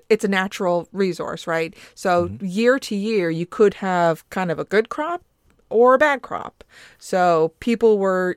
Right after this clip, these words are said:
Speaker 1: you know, they were losing money some years and, and having more, uh, than they could sell other years.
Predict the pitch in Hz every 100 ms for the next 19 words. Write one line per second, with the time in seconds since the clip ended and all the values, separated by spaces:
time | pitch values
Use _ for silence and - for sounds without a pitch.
0 | - 202 160 160 170 160 156 190 240 247
1 | 233 214 208 208 208 - 214 202 196 190
2 | 175 160 165 170 - 165 170 208 214 202
3 | 208 208 202 196 - 190 175 165 202 185
4 | 180 180 - 208 185 180 180 180 180 175